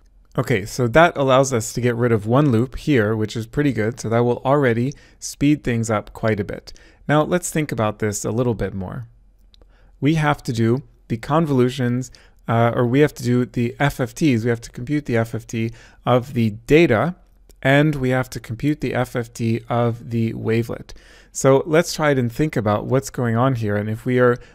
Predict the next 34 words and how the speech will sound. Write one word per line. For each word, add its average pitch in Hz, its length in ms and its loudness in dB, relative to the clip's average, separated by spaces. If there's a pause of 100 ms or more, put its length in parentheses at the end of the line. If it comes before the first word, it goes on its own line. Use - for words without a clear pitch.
(140)
redundantly 131 720 0
computing 120 640 -2
any 127 280 -2
F 123 240 -4
F 110 160 -4
Ts. 135 400 -4 (520)
So 143 220 4
consider 139 720 2
that 123 220 0
for - 200 -4
these 147 280 2
different 139 400 -4
frequencies, 120 760 -2
these 127 180 -2
are 120 120 2
the 107 100 -2
frequencies 135 680 -2
that 107 160 -4
define 127 420 -4
the 110 80 0
wavelets, 120 580 0 (380)
the 131 100 4
data, 123 580 4
the 120 200 0
E 147 220 0
E 127 40 0
G 135 240 -2
signal, 123 540 -2
is 120 200 0
not 143 440 0
changing 143 580 0 (500)
inside 143 540 4
this 135 200 2
loop. 147 320 2